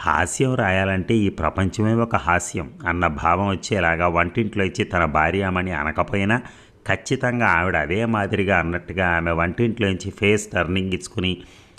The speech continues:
తన వైపు చూస్తున్న చూపు భావంగా అర్థమైంది మహదానందానికి.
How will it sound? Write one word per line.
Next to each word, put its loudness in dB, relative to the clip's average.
తన 2
వైపు 2
చూస్తున్న -2
చూపు 0
భావంగా 0
అర్థమైంది -2
మహదానందానికి. -4